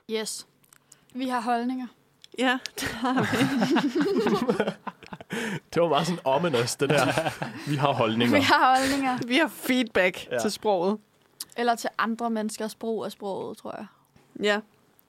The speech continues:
Speaker 1: Fordi sprog skaber jo ikke sig selv. Det skabes jo af andre, så det er i virkeligheden bare en sviner til virkelige mennesker.
Speaker 3: Ja.
Speaker 1: Ude i verden.
Speaker 3: Ja.
Speaker 2: Ja. Jeg vil faktisk gerne starte med en, der er meget kontroversiel.
Speaker 1: Yes.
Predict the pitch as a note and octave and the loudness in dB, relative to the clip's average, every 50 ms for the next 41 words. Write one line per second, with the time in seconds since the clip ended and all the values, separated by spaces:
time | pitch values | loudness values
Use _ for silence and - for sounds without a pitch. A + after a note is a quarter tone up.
0 | _ _ - C#4+ C4 C#4 B3+ - _ - C4+ C#4+ D4 C#4+ C#4+ C4+ B3+ - - _ | _ _ -6 -2 -2 0 -2 -2 _ 0 2 4 4 4 2 0 -4 -8 -12 _
1 | _ _ _ _ - A#3 - - C4 B3+ C4 B3 A#3+ A3+ G#3+ G#3+ A3+ - - A3+ | _ _ _ _ -20 -20 -8 -2 0 0 0 0 0 -2 0 -2 -4 -4 -8 -8
2 | - - A#3 A3+ G3 - _ - G#3+ - - G#3+ A3 A3 A#3+ A3 A#3 A3 G#3+ - | -6 -4 -4 -6 -6 -8 _ -16 -14 -10 -8 -8 -8 -8 -8 -8 -6 -4 -2 0
3 | - F#3+ G3+ G3+ G#3+ A3 G#3+ G#3 - G#3+ F#3+ G3+ G#3 A3+ G#3 G#3 G#3+ A3 A#3 A3 | 0 -2 -2 -6 -8 -10 -10 -10 -12 -8 -6 -6 -6 -6 -6 -10 -10 -8 -8 -10
4 | G3 - F3+ G3 F#3+ G3+ G#3 - A3+ A3+ A3 A3 A3 A3 A3 - - F#3+ F#3+ G3+ | -8 -8 -8 -8 -6 -8 -10 -10 -8 -8 -6 -6 -6 -8 -8 -10 -12 -12 -12 -14
5 | F#3 _ - A#3 G#3 G#3 G3+ A3+ G#3+ G3+ G3 F#3 G3 F#3+ - G#3+ G#3 G#3 - - | -16 _ -12 -10 -10 -10 -8 -10 -10 -10 -10 -12 -14 -16 -16 -20 -18 -18 -18 -20
6 | - _ _ _ - _ - A2 - - - E3 - - - - C4+ C#4 C#4+ C#4 | -20 _ _ _ -20 _ -12 -8 -8 -8 -8 -8 -10 -8 -6 -4 0 0 0 2
7 | C4+ C4 B3+ - - E3+ C#3 - B2 A2+ G#2+ G#2+ - B2 - G3 - - E3+ D3+ | 2 4 6 6 6 6 4 2 4 4 6 6 4 6 4 4 4 4 2 0
8 | E3 - - - - - - - - - - A#3 A3 G3+ A3 - B2+ B2+ - - | -6 -10 -16 -20 -20 -14 -14 -14 -14 -10 -4 -2 -2 -2 -2 -4 -8 -10 -10 -14
9 | - _ - - B3 C4 D4 C#4 - D4 C#4+ - - D4 - - A#3+ A#3 A#3 C4 | -20 _ 0 0 2 2 2 4 4 2 2 2 -2 -6 0 2 2 2 2 0
10 | C4 - B3+ G#3+ A#3 B3 - B3 - - B3 A#3 G#3+ A3 G#3+ G#3+ G#3 A3 A#3+ C4 | 2 2 4 4 4 4 2 0 0 2 2 2 2 2 2 4 4 4 4 2
11 | - C4+ G#3 G#3 - G#3+ G3 G3+ - - A#3 G#3+ - - _ _ _ _ - C4 | 0 -2 -2 -2 -2 -2 -2 -2 0 0 -2 -2 -2 -6 _ _ _ _ 2 2
12 | C4 A#3+ - - - | 2 2 -2 -6 -8